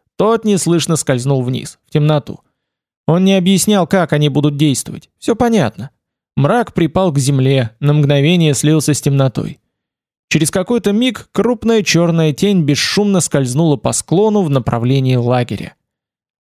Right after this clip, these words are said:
Олег передвигался быстро, не теряя ни доли секунды. Сумка становилась всё легче, а когда он поставил последнюю мину,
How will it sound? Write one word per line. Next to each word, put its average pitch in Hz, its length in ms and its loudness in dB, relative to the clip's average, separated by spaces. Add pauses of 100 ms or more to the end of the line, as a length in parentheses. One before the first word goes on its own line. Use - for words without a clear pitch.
(160)
Олег 220 320 0
передвигался 208 640 0
быстро, 175 540 -2 (140)
не 147 120 2
теряя 180 360 2
ни 156 140 2
доли 135 240 0
секунды. 131 520 -6 (520)
Сумка 208 340 0
становилась 147 560 0
всё - 160 -2
легче, 131 480 -2 (200)
а 143 120 -2
когда 156 280 0
он 156 120 -2
поставил 160 420 0
последнюю 147 540 0
мину, 202 340 0